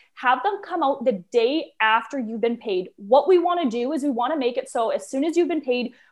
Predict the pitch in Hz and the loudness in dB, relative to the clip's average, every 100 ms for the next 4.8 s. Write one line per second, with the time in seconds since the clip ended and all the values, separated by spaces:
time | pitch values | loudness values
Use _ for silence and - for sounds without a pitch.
0 | - 233 302 339 349 403 339 240 240 226 | -6 0 2 4 2 2 2 0 0 -2
1 | 196 202 202 247 247 240 254 214 208 233 | -2 -2 -2 0 2 2 0 -4 -8 -2
2 | 233 - 220 220 269 415 427 349 254 277 | 0 0 -4 -4 0 -2 0 0 0 -2
3 | - 311 - 262 233 226 - 254 277 285 | -2 -6 -4 -2 -2 -2 -4 -4 -2 -2
4 | 269 277 254 220 220 - 269 453 | -2 0 -2 -2 -6 -2 0 -2